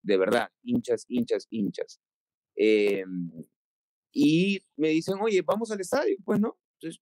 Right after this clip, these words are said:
vamos al estadio, vamos a Norte, porque además iba toda la gente del barrio, que nos ponemos al lado del bombo, no nos pasa nada, todo el mundo nos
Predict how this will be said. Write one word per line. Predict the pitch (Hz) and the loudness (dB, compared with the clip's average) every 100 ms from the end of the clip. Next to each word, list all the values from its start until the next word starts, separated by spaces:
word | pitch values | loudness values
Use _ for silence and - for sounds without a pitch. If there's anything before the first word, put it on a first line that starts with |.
| - | -6
vamos | - 131 151 165 165 | 0 2 2 0 0
al | 143 | -2
estadio, | 120 170 175 165 | 0 0 2 2
vamos | 180 185 | 0 -2
a | 139 | 0
Norte, | 170 202 196 180 175 | 2 2 0 -4 -6
porque | 143 123 113 _ _ _ | -4 -2 -2 _ _ _
además | 117 123 147 | -4 -4 0
iba | 151 143 | 0 2
toda | 156 147 | 2 2
la | 123 | -2
gente | 131 135 143 | -6 -4 0
del | 113 101 | 0 0
barrio, | 139 156 160 156 139 135 117 | 0 0 0 -2 -2 -4 -6
que | 104 _ _ _ _ | -8 _ _ _ _
nos | 110 | _
ponemos | 107 113 120 143 110 | -12 -6 -4 -6 -6
al | 107 | -4
lado | 127 139 | -2 -2
del | 127 104 | -2 -4
bombo, | 107 139 151 160 156 143 123 | -2 0 2 2 2 -2 -16
no | 127 | -16
nos | 131 | -16
pasa | - 131 - | -14 -14 -12
nada, | 123 165 170 165 | -10 -6 -6 -8
todo | 151 135 | -10 -10
el | |
mundo | 139 135 | -10 -10
nos | 131 | -10